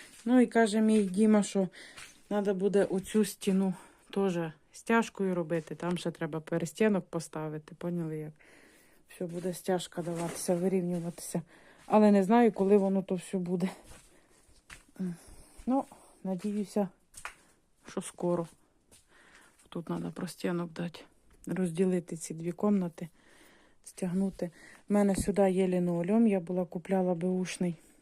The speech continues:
Там ото сірий, а то червоний ще. Звідси так від дверей будемо сірий класти, бо він такий з узором. О.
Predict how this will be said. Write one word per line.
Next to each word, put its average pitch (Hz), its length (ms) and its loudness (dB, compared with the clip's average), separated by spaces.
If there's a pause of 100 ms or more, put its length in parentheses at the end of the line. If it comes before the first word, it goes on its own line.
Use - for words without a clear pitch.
(680)
Там 185 280 0
ото 180 240 -4
сірий, 226 460 0
а 170 100 -6
то 196 260 -4
червоний 190 580 0
ще. 170 240 -8 (720)
Звідси 185 420 0
так 175 200 -4
від 180 160 2
дверей 190 300 4
будемо 185 300 0
сірий 233 380 4
класти, 185 420 -2
бо 180 140 -2
він 190 220 4 (600)
такий 202 300 0
з 175 100 -2
узором. 202 440 4 (880)
О. 185 140 -2